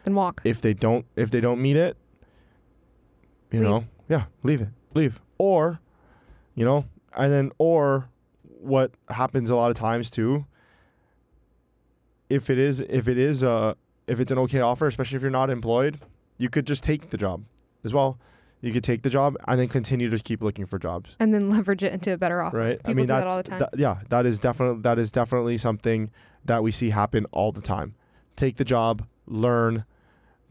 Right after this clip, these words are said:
Speaker 2: you know, unfortunately, maybe you gotta get a second job, get a second job, d-, support, you know, support your family, do whatever you gotta do, but at least, but at least take the time to learn. This is all just to say that, like, I, it,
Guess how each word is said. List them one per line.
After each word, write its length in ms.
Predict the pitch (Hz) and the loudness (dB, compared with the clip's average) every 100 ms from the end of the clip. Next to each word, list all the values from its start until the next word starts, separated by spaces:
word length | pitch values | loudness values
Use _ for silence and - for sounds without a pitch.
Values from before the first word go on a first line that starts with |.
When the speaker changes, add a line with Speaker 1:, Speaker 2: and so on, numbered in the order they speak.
| 98 | -8
Speaker 2:
you 80 | 113 | -2
know, 200 | 104 98 - | 0 -2 -4
unfortunately, 480 | 113 131 120 123 120 | -2 0 0 0 2
maybe 260 | 117 113 | 2 2
you 100 | 117 | 2
gotta 180 | 113 110 | 2 2
get 120 | 110 | 2
a 40 | 110 | 2
second 280 | 120 120 110 | 0 -2 0
job, 360 | 110 107 101 101 120 | 2 2 0 -6 -4
get 160 | 117 117 | -2 0
a 60 | |
second 260 | 117 113 104 | -2 -4 -2
job, 360 | 107 104 104 - _ _ _ _ _ _ _ - | 0 0 -2 -8 _ _ _ _ _ _ _ -20
d-, 140 | - 104 | -12 -8
support, 400 | - 117 120 - - | -4 0 0 -2 -10
you 100 | - | -6
know, 100 | 113 | -4
support 300 | 101 107 123 | -4 -2 -2
your 80 | 107 | 0
family, 300 | 110 110 107 | 0 0 0
do 160 | 101 123 | 0 2
whatever 280 | 117 113 113 | 2 2 0
you 120 | 113 | 0
gotta 180 | 107 104 | 0 2
do, 360 | 123 120 104 - _ _ - | 2 2 0 -6 _ _ -4
but 100 | 131 | -2
at 140 | 127 117 | 0 0
least, 240 | 120 110 - | -2 -4 -4
but 180 | 127 117 | 0 0
at 80 | |
least 180 | 107 110 | 0 -2
take 140 | 117 110 | -2 -4
the 60 | |
time 260 | 113 101 98 | -4 -4 -2
to 120 | 101 | -4
learn. 300 | 95 87 87 - _ _ _ _ - _ - | -4 -6 -10 -16 _ _ _ _ -20 _ -4
This 180 | 139 147 | 0 2
is 120 | 147 | 2
all 240 | 156 156 | 4 2
just 220 | 139 139 - | 2 0 -2
to 60 | |
say 280 | - 135 123 | 0 2 2
that, 80 | 123 | 2
like, 220 | 120 110 - - - _ - | 0 0 -4 -20 -20 _ -2
I, 360 | 131 131 127 120 _ _ _ _ _ _ _ _ _ - _ - - | 2 2 2 -2 _ _ _ _ _ _ _ _ _ -20 _ -20 -6
it, 160 | 139 | -4